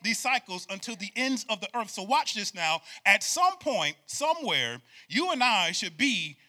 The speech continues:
the disciple making more disciples. Yeah? Disciple making is, is, is the riverbed of the church.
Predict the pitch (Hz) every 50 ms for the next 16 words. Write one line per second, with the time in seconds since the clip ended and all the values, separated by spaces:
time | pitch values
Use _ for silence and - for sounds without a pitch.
0 | _ _ - 185 175 175 180 - - 247 240 196 - - 135 123 120 139 - _
1 | _ _ _ _ _ _ _ _ _ 147 175 202 214 202 196 175 156 143 139 139
2 | 135 147 151 - 127 113 - - - - - - - - _ _ _ _ _ _
3 | _ _ _ _ _ _ _ _ _ _ _ _ _ _ _ _ _ _ _ _
4 | _ _ _ _ _ _ _ _ _ _ _ _ _ 139 175 196 233 277 262 _
5 | _ _ _ _ _ _ _ _ _ _ _ _ _ _ _ _ _ _ _ _
6 | _ _ _ _ _ _ _ _ _ _ _ _ _ _ _ _ _ _ _ _
7 | _ _ _ _ _ _ _ _ _ _ - 226 220 - - - 247 285 330 330
8 | - - - - 233 233 233 226 - - 143 123 117 104 113 135 131 _ _ _
9 | - - - - _ _ _ 208 214 208 202 190 180 180 - - - 196 180 180
10 | 175 - - 190 180 151 147 160 156 147 160 214 247 208 214 202 165 139 143 139
11 | 113 110 104 107 - _ - 117 110 104 - - - 107 _ _ _ - - -
12 | -